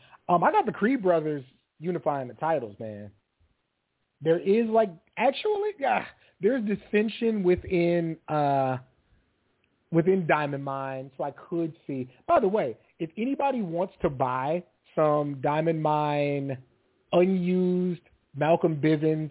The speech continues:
Diamond Mine gear, holla at me, 'cause I have access to it. That could be a cool thing to own.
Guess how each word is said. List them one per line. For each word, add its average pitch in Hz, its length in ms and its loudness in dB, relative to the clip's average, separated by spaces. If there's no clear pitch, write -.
Diamond 160 340 4
Mine 151 340 2
gear, 151 340 -2
holla 160 420 4
at 196 160 0
me, 233 260 -4
'cause 180 140 4
I 147 240 -6
have 156 180 0
access 175 440 -6
to 277 140 0
it. 392 160 -6
That 175 120 -2
could 170 100 -2
be 160 80 4
a 160 60 0
cool 170 220 2
thing 170 220 -2
to 160 120 -6
own. 160 320 -6